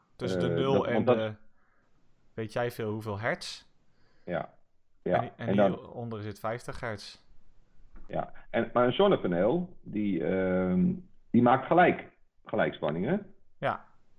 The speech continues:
Speaker 1: Ja, een zonnepaneel die doet gewoon, eh, eh, als de zon schijnt, maakt die gewoon een, eh, een spanning. En, ehm,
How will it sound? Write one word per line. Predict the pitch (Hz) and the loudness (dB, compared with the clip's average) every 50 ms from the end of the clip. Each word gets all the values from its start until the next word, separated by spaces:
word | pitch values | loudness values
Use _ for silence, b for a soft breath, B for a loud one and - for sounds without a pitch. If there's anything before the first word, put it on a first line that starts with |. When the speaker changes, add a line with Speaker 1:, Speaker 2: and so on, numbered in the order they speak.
| - _ - _ - | -20 _ -20 _ -6
Speaker 1:
Ja, | 110 87 101 | -4 -2 -2
een | 104 | -2
zonnepaneel | 110 127 131 131 113 - 117 117 113 110 110 | -2 -2 -4 -4 -4 -4 -4 -2 -2 -2 -2
die | 110 117 | -4 -4
doet | 104 - 123 107 | -6 -4 -6 -6
gewoon, | - - 127 120 120 120 120 123 123 | -6 -4 -2 0 2 2 0 0 -2
eh, | 123 123 123 123 123 123 120 - _ _ | -4 -2 -2 -2 -2 -4 -6 -10 _ _
eh, | - 120 120 117 117 117 117 117 120 117 110 - - _ - | -12 -8 -8 -6 -6 -4 -4 -4 -6 -6 -8 -10 -12 _ -12
als | 117 113 - | -10 -10 -10
de | 135 | -8
zon | 123 127 143 147 143 | -6 -4 -4 -4 -4
schijnt, | - - - 117 107 107 104 - - - - - - | -2 2 4 4 4 4 2 -2 -6 -10 -10 -10 -8
maakt | - 117 113 113 - | -6 -6 -6 -6 -6
die | - 117 | -8 -10
gewoon | - - 120 120 117 117 113 110 - | -6 -2 0 2 2 2 0 -2 -6
een, | - 113 113 113 113 | -10 -8 -8 -6 -6
eh, | 113 110 107 107 - | -6 -6 -6 -8 -8
een | - 117 | -10 -12
spanning. | - - - 131 139 135 135 135 143 165 185 b b b b b b b b b b b b b b b | -10 -4 0 0 0 0 -2 -6 -8 -10 -12 b b b b b b b b b b b b b b b
En, | - 120 117 117 117 117 110 - _ _ - | -6 -4 -2 -2 -2 -4 -8 -10 _ _ -8
ehm, | 110 113 113 110 110 110 110 110 110 | -6 -2 -2 0 0 -2 -2 -4 -6